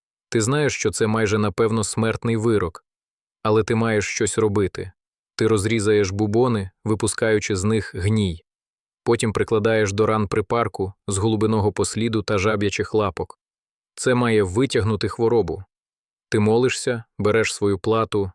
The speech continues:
завжди наперед у таких випадках і швидко йдеш, намагаючись не дихати поганим повітрям. Ти щойно контактував з однією з найсмертоносніших хвороб в історії. Твої шанси дожити до вечора різко впали.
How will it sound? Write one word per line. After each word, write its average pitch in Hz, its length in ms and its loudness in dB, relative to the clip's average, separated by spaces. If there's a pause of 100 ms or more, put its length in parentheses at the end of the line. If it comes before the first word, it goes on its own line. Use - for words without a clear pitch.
(140)
завжди 98 420 0
наперед 107 600 0
у 110 80 -2
таких 104 300 -2
випадках 107 640 -2 (240)
і 113 100 0
швидко 120 460 0
йдеш, 113 560 -2
намагаючись 104 720 0
не 107 120 2
дихати 107 440 -2
поганим 107 520 0
повітрям. 95 540 -4 (480)
Ти 113 100 0
щойно 110 420 0
контактував 107 640 0
з 98 80 -2
однією 104 520 0
з 98 80 -4
найсмертоносніших 110 1040 -2
хвороб 107 460 0
в 101 60 -6
історії. 98 560 0 (460)
Твої 110 240 0
шанси 113 420 0
дожити 104 380 0
до 104 120 2
вечора 107 400 2
різко 110 280 -2
впали. 95 440 -4